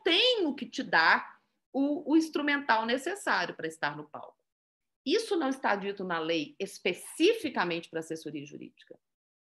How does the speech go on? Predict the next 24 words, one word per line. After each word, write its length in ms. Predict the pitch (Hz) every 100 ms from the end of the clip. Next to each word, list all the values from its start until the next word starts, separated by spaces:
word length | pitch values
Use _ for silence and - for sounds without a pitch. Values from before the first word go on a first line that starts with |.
| _
mas 120 | 143
talvez 520 | - 139 131 208 226
um 80 | 220
dos 160 | 185 175
maiores 1200 | 190 196 247 330 269 226 240 233 170 147 - _ -
alvos 680 | 214 254 262 190 160 156
dessa 340 | 147 165 160 160
ideia 480 | 139 139 165 233 - _ _
venha 400 | 160 180 277 247
a 60 | 170
ser 340 | - 185 - _ _ _ _
aquilo 360 | - - 196 196
que 100 | 226
ganhou 300 | 294 294 190
notoriedade, 880 | 214 - 415 508 202 - - - _ _
que 100 | 214
ganhou 320 | 190 196 180
destaque, 680 | 175 214 - 160 147 - _ _ _ _
que 140 | 269
é 60 | 151
exatamente 480 | 139 139 147 131 143
a 20 |
assessoria 420 | - - 147 151
jurídica. 480 | 82 - _ -